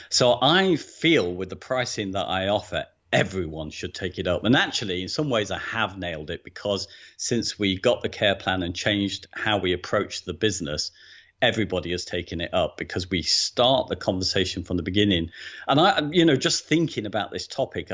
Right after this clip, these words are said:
I, I kind of got it cemented in my own mind what I'm actually doing. And effectively, my business is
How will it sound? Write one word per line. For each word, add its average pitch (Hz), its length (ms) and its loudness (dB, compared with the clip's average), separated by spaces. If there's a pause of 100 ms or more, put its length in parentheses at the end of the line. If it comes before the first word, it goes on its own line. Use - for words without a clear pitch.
(120)
I, 104 180 -2
I 104 160 0
kind 131 300 2
of 107 160 4 (880)
got 147 160 4
it - 100 4
cemented 127 480 4
in 107 120 4
my 104 240 4
own 113 180 4
mind 113 340 4
what 95 140 -2
I'm 104 140 0
actually 98 320 -2
doing. 120 320 4
And 90 120 0
effectively, 98 640 -2
my 90 180 0
business 92 460 -4
is 85 480 2